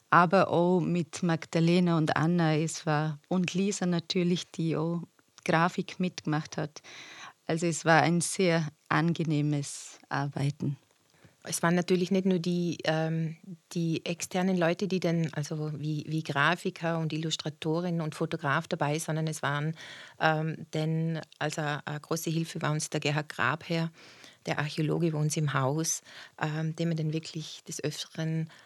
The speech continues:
Speaker 2: angerufen haben und gesagt haben, äh, „Gerhard, kannst du uns da nochmal schauen, ob das wirklich so war?“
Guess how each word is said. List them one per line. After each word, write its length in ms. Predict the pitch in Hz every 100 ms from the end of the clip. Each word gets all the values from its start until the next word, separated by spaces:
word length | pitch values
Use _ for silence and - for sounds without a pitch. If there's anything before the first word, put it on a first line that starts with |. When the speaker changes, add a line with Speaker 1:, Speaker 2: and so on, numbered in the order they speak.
| _
Speaker 2:
angerufen 680 | - 151 170 170 170 - 147
haben 280 | 151 160 160
und 140 | 151
gesagt 320 | 147 160 156
haben, 200 | 156 156
äh, 280 | 147 156 156
„Gerhard, 380 | 147 156 160 160
kannst 240 | - 156 -
du 40 |
uns 140 | 165
da 100 | -
nochmal 240 | 160 156 151
schauen, 260 | 156 160
ob 140 | 160 -
das 180 | 151 -
wirklich 300 | 170 160 -
so 220 | 156 165
war?“ 320 | 160 170 233